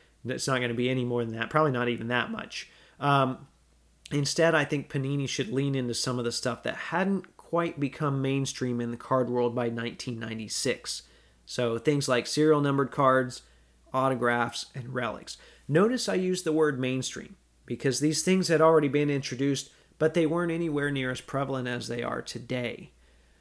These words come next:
And when it comes to serial numbered stuff, I would try to do something with the number seventy-five. Maybe they could create, um, a special parallel, maybe like some type of a diamond parallel. We know they love diamonds.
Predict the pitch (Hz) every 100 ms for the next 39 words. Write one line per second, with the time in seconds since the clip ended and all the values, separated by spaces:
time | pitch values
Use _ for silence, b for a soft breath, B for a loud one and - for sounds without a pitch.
0 | b b - 117 123 - 156 160 - 185
1 | 190 165 - 180 185 160 135 123 117 113
2 | - - - - b b b b b -
3 | 151 196 180 - 175 170 151 151 - 156
4 | 143 156 135 135 135 123 127 127 123 -
5 | 113 113 110 110 - 82 - - - _
6 | _ 135 151 156 147 147 151 131 - 139
7 | 131 131 135 - b b b _ 123 120
8 | - 131 - 151 151 143 - 147 143 139
9 | 135 127 123 b b b b - 123 113
10 | 110 - - - 123 117 123 120 110 110
11 | 113 135 135 131 143 139 131 131 131 131
12 | 123 127 127 127 127 127 123 123 127 117
13 | 120 -